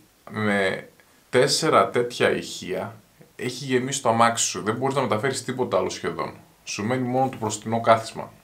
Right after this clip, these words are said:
Εγώ αγόρασα δύο, όπως είπαμε, δεκαπεντάρια ηχεία,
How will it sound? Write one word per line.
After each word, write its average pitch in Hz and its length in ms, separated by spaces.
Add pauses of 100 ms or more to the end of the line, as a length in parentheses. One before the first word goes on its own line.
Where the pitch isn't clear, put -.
(120)
Εγώ 120 100
αγόρασα 131 440
δύο, 117 280
όπως 95 320
είπαμε, 87 680 (300)
δεκαπεντάρια 95 960 (160)
ηχεία, 135 560